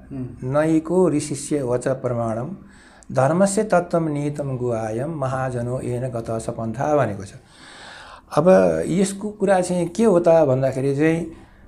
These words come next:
Speaker 2: धर्म तत्त्व चाहिँ खास गरेर हृदय तत्त्वमा हुन्छ। त्यो चाहिँ प्रेम हो। त्यसको मैले व्याख्या गरिनँ, अहिले बिदा लिने बेला भइसक्यो। हामी धर्ममा जाउँ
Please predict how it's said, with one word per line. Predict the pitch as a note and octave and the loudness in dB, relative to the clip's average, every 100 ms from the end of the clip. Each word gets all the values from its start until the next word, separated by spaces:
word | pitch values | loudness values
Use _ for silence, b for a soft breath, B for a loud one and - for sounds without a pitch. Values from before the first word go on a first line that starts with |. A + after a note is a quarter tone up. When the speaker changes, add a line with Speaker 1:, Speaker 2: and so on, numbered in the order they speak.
| - | -14
Speaker 2:
धर्म | C3 C3 D#3 F3+ G3+ | -6 0 2 4 4
तत्त्व | G3+ D#3+ - E3 | 4 4 4 0
चाहिँ | D#3 E3 D3+ B2+ A#2 - - - | 2 0 0 -2 -6 -14 -20 -12
खास | - D#3+ F#3 F#3 | -2 2 2 4
गरेर | E3+ D#3 D#3+ C#3+ B2+ - - | 4 6 6 6 2 -4 -6
हृदय | B2+ D3 F#3+ | 0 6 6
तत्त्वमा | G#3 F3 D3+ C#3 | 6 2 2 2
हुन्छ। | A#2+ A#2+ B2+ C#3 D3 D3+ D3+ - - b b b b b b b - - - | 0 0 4 6 6 4 0 -10 -20 b b b b b b b -20 -20 -4
त्यो | A#3+ C4 | 2 2
चाहिँ | F#3 B2 - - | 2 -2 -6 4
प्रेम | E3 E3 E3 | 6 8 6
हो। | C#3+ C#3+ D#3 D#3 D#3 D#3 - | 6 8 8 6 2 -2 -4
त्यसको | G3 G#3+ | -2 2
मैले | G#3 F3 | 4 6
व्याख्या | C#3+ C#3 D3 | 4 6 6
गरिनँ, | D3 D3+ D3+ D3+ D3+ | 6 6 4 2 2
अहिले | C3+ C3+ | -2 0
बिदा | C3+ | 2
लिने | C3 C3 | 2 2
बेला | C3 B2 | 2 2
भइसक्यो। | A2+ A2+ C3 C3 B2+ C3 C3 C3 C3 - b b b b b b - | 2 0 0 4 4 4 2 -2 -10 -20 b b b b b b -4
हामी | C#3 F3+ F#3+ F#3 E3+ D#3 C3 - | 2 4 4 4 2 -2 -4 -4
धर्ममा | D3 D3+ D#3+ D#3+ | -2 2 4 4
जाउँ | D3+ D3 D3+ D#3 D#3 | 4 4 4 2 -2